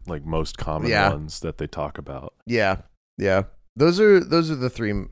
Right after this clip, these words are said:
Speaker 2: main ones. Um,
Speaker 1: There's a lot of
Speaker 2: and then, of course, you know,
Speaker 1: subcategories, but
Speaker 2: horny.
Speaker 1: Yeah.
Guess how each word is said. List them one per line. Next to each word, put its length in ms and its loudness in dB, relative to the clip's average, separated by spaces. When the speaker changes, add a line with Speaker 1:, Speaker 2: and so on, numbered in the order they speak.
Speaker 2:
main 300 -6
ones. 400 -6
Um, 460 0
Speaker 1:
There's 100 -12
a 20 -2
lot 140 2
of 120 -4
Speaker 2:
and 100 2
then, 80 2
of 120 2
course, 380 2
you 140 -2
know, 160 -2
Speaker 1:
subcategories, 120 -8
but 100 -10
Speaker 2:
horny. 380 -4
Speaker 1:
Yeah. 260 -14